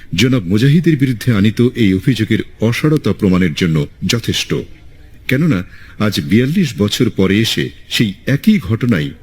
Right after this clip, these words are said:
নতুন করে অভিযোগ ইতিহাসের এক জঘন্য বিকৃতি। ছয় নম্বর অভিযোগে বলা হয় যে উনিশশো একাত্তর সালে মোহাম্মদপুর ফিজিক্যাল ইনস্টিটিউট বা শারীরিক শিক্ষা কলেজ পাকিস্তানি আর্মিদের একটি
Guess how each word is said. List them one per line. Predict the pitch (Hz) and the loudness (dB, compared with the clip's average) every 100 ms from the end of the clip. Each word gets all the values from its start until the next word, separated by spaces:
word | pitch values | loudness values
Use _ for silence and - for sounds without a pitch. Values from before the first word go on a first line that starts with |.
| - | 0
নতুন | 107 135 208 196 | 2 2 2 2
করে | 156 139 | 2 2
অভিযোগ | 110 104 113 127 131 - - - | 2 0 2 0 -2 -14 -20 0
ইতিহাসের | 123 120 120 110 113 95 - - - | 0 2 2 2 2 0 -4 -10 -4
এক | 98 - 67 | -2 -2 -4
জঘন্য | 62 110 107 127 95 | 0 0 2 2 2
বিকৃতি। | 78 78 - 78 - - - - - - - | -2 -4 -4 -6 -6 -8 -12 -20 -20 -20 -12
ছয় | - - 139 | -4 0 2
নম্বর | 185 202 180 | 4 4 4
অভিযোগে | 160 139 147 131 | 4 4 2 2
বলা | 98 98 120 | 0 0 2
হয় | 117 67 71 | 0 -2 -4
যে | 80 98 - - 117 | 2 2 0 -4 2
উনিশশো | 147 - 123 | 2 2 -2
একাত্তর | - 160 - | -2 -4 -2
সালে | - - 78 64 - - - 104 | -2 -2 -2 -6 -10 -20 0 2
মোহাম্মদপুর | 120 170 175 - 151 135 - | 4 4 0 2 2 2 -6
ফিজিক্যাল | - 123 135 156 139 113 | 0 0 2 2 0 4
ইনস্টিটিউট | 101 - 98 123 78 - | 2 2 -2 0 -2 -2
বা | 101 101 | -2 -2
শারীরিক | - 117 139 190 | -2 0 2 0
শিক্ষা | - 143 - 113 | -2 -6 -4 -2
কলেজ | 107 98 113 120 - - - - | 0 2 0 -2 -10 -16 -20 -4
পাকিস্তানি | 113 - 185 - 151 143 143 | -4 0 0 0 4 4 4
আর্মিদের | 110 95 104 113 120 - | 0 -2 0 2 0 0
একটি | 107 107 | -2 -2